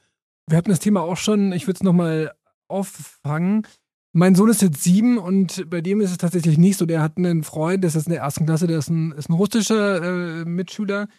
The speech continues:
und der lernt jetzt das russische Alphabet, weil er halt mit ihm irgendwie da sozial auch interagieren möchte. Aber ich stell mir mal vor, er ist jetzt irgendwie zwölf, dreizehn, vierzehn in der Pubertät, gar keinen Bock mehr auf Schule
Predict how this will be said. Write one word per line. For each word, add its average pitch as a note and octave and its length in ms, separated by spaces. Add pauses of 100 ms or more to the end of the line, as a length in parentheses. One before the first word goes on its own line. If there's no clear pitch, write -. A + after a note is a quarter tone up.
(300)
und D#3 140
der F3 200
lernt E3+ 300
jetzt E3+ 140
das E3 180
russische F#3 320
Alphabet, E3+ 500
weil D3+ 140
er D#3+ 140
halt D#3+ 180
mit E3 180
ihm F3 220
irgendwie D#3+ 380
da D#3 240
sozial D#3+ 540
auch D#3 120
interagieren F3 720
möchte. D3+ 460 (320)
Aber E3+ 160
ich D#3 60
stell F#3+ 180
mir G3 140
mal F3+ 180
vor, F#3+ 220
er F3 120
ist E3 120
jetzt E3 120
irgendwie E3 300
zwölf, F3 380
dreizehn, D#3+ 480
vierzehn G3 380
in F#3 40
der F3+ 80
Pubertät, F3 680
gar D#3+ 180
keinen F#3+ 160
Bock F3 200
mehr E3+ 160
auf D3+ 120
Schule G#3 400